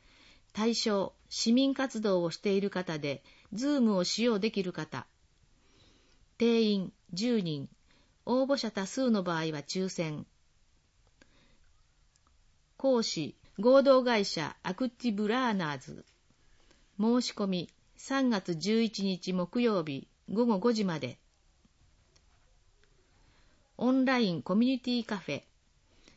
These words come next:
コロナ禍での市民活動を考える。オンライン開催。日時、三月二十二日月曜日、午後一時三十分から四時。対象、市民活動をしている、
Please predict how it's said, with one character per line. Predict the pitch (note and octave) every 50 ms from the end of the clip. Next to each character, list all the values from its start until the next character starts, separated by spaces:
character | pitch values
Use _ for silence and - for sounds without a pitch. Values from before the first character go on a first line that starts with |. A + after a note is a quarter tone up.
| _ _ -
コ | - A3+
ロ | B3 B3+ B3+
ナ | C4 B3+
禍 | - B3+ A#3
で | A#3
の | G#3 F#3+ F3
市 | - - G3
民 | G#3+ B3 C4 C4+ C4
活 | - B3+ A#3+ - G3
動 | F#3 F3 E3 D#3
を | D3+ D3+
考 | - F3 F3 F3 F3+ F3 E3+ D#3 D3+
え | C#3
る。 | C3 C3 - - _ _ _ _ _ _ _ _ _ _ _ _ _ _
オ | - F#3+ A#3+
ン | A#3+ B3
ラ | B3 B3
イ | A#3+ A#3 G#3+
ン | G#3
開 | G3+ G3 G3 F#3 D#3+
催。 | - - B2+ B2+ - - _ _ _ _ _ _ _ _ _ _ _ _ _ _ _ _ _ _ _ _ _ _ _ _ A#3+
日 | B3+ C#4 B3+ - A#3 F#3+
時、 | D#3+ D3 C3 - - _ - _ _ _ _ _ -
三 | - C4+ C#4+ C#4+ B3+
月 | A#3+ G#3 - - F3+
二 | F3 G#3+ B3 B3
十 | G#3+ A3+ G#3+ F#3
二 | E3+ E3+ E3+
日 | F3 E3+ - F3 D#3+
月 | D#3+ D#3+ D#3 - - A3
曜 | A#3 A3 F#3+ E3
日、 | D3 D3 C3 - - _ _ _ _ _ _ _ _ -
午 | - G#3 B3+ A#3+
後 | A#3 G#3
一 | F#3 F#3 - A#3
時 | A#3+ A#3
三 | G#3+ - A3 G#3+ A#3 A#3
十 | A3 A#3 A#3+ A3+
分 | - - F#3+ F3+ E3+
か | E3 - C3+
ら | C#3 C3+
四 | C#3 D#3+ F3
時。 | D#3 C#3 C3 - _ _ _ _ _ _ _ _ - _ _ _ _ _ _ _ _ _ _ _ -
対 | G3+ G#3+ A#3 A#3
象、 | A3+ - - G3+ F#3+ F#3 E3+ - - _ _ _ _ _ _ - -
市 | - - - A#3
民 | A#3+ C4+ C#4+ C#4+ C#4
活 | - C4+ C4 - G#3+
動 | G#3 G3+ F#3 F3
を | E3+ E3 D#3
し | -
て | - - E3+ E3
い | D#3+
る、 | D#3 D3 C#3+ -